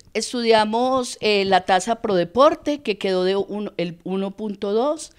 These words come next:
eh, se abre una cuenta maestra, la cual, eh, ese dinero solamente se invertirá en el deporte y en infraestructura deportiva para la población sonsoneña. También tuvimos el último, que fue... Eh,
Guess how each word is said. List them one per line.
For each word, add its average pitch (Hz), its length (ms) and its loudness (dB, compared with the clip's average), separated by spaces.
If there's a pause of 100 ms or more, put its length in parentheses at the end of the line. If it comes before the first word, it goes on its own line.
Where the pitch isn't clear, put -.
(360)
eh, 196 360 2
se 202 200 0
abre 185 420 0
una 190 380 -2
cuenta 190 420 -4
maestra, 202 540 -2
la 202 160 -4
cual, 160 280 0 (360)
eh, 208 240 2
ese 226 200 0
dinero 214 520 -2
solamente 226 640 -2
se 226 140 -2
invertirá 185 600 -2
en 220 120 -4
el 180 120 -6
deporte 185 480 -4
y 214 120 -2
en 202 100 -2
infraestructura 175 880 -2 (420)
deportiva 190 840 0
para 180 440 0
la 165 140 -2
población 165 480 0
sonsoneña. 208 760 -2 (400)
También 190 380 0
tuvimos 190 720 -2 (120)
el 175 260 2
último, 240 480 -2
que 196 120 0
fue... 185 340 0 (340)
Eh, 196 840 0